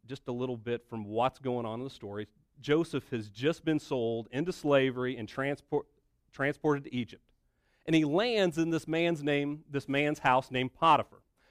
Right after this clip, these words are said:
Now, Potiphar was the captain of the guard. When I, I first read the story as a kid and all the way up probably for the next kind of twenty years before I did some research on it, captain of the guard always kind of seemed like he was the head of the Secret Service.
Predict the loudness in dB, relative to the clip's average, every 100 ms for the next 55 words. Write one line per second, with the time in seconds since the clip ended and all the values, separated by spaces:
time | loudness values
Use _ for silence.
0 | _ 2 4 6 6 4 4 2 2 -2
1 | -4 -2 -2 -2 -4 0 4 4 2 0
2 | -2 -4 _ _ 4 4 4 0 2 2
3 | 4 2 -6 -2 2 4 4 4 4 2
4 | -2 0 2 2 0 0 2 2 2 2
5 | 4 2 2 -2 -6 -6 -6 -8 -8 -6
6 | -4 -4 -4 -4 -4 -6 -10 -10 -2 0
7 | 0 -6 -6 -4 -4 -8 -12 -10 -10 -12
8 | _ _ _ _ 2 2 0 0 2 4
9 | 2 0 -2 -4 -2 0 2 2 0 -2
10 | -6 -6 -4 -2 -2 -4 -2 -2 -2 -8
11 | -14 -16 -10 -6 -6 -10 _